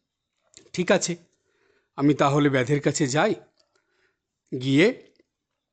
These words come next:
শুনি, দেখি উনি কি বলেন।" তো এই কথা ভেবে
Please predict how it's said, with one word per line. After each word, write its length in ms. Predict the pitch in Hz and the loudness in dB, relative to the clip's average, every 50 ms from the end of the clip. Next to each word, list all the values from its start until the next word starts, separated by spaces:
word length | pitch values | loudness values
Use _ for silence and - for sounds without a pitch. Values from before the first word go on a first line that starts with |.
| _ _ - | _ _ -18
শুনি, 360 | - - - - 185 185 170 139 | -8 -4 0 2 4 4 4 4
দেখি 260 | 135 143 139 - 160 | 2 0 0 2 2
উনি 160 | 151 147 147 | 2 2 2
কি 180 | 143 - 190 175 | 0 -2 -4 -4
বলেন।" 280 | 131 120 107 104 110 - _ _ _ _ _ _ _ _ _ _ _ _ _ _ _ _ _ _ _ _ _ _ | -2 -4 -6 -6 -10 -16 _ _ _ _ _ _ _ _ _ _ _ _ _ _ _ _ _ _ _ _ _ _
তো 40 | - | 0
এই 120 | 170 156 160 | 0 0 2
কথা 280 | - 147 139 - 180 165 | 0 -2 0 0 -2 -2
ভেবে 360 | - 135 135 131 180 254 | -2 -4 -2 0 0 -2